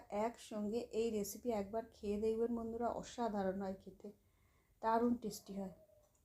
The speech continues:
এবার একটা মিক্সির জার নিয়ে নিয়েছি, খানিকটা পাতা আর খানিকটা ধনে পাতা আমি ভালো করে একটা পেস্ট রেডি করে নেব। আর এই পেস্টটা রেডি করতে কিন্তু অল্প জল দিতে হবে, নাহলে কিন্তু মিহি পেস্ট ভালোভাবে তৈরি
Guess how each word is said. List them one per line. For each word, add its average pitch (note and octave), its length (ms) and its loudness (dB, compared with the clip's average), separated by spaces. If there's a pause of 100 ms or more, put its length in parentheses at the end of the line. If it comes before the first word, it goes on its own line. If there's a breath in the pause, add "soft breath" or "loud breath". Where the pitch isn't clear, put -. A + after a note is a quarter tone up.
(1040)
এবার A#3 280 4
একটা B3 160 -2
মিক্সির A#3 440 0
জার G3+ 220 2
নিয়ে G#3+ 200 4
নিয়েছি, A#3 380 -2 (640 soft breath)
খানিকটা C4 340 4
পাতা G#3+ 380 2
আর B3 120 2
খানিকটা A3+ 380 -2
ধনে A3 340 0
পাতা G#3+ 200 -2 (100)
আমি A3 160 2 (340)
ভালো G3+ 260 0 (100)
করে G3+ 200 2 (760)
একটা A#3 280 -6
পেস্ট A3 280 0
রেডি A3+ 280 -2
করে A3+ 160 6
নেব। G#3 220 0 (180)
আর G3+ 140 2
এই A3 120 -2
পেস্টটা A#3+ 400 0
রেডি B3 160 2
করতে B3+ 300 2
কিন্তু C4 160 0
অল্প G#3+ 200 0 (160)
জল G#3+ 220 4
দিতে F3+ 260 -4
হবে, F3+ 200 -4
নাহলে G3 240 -2
কিন্তু A#3+ 220 -2 (100)
মিহি A3+ 280 0
পেস্ট A3 260 -2 (100)
ভালোভাবে G3 420 -2 (100)
তৈরি G3+ 260 2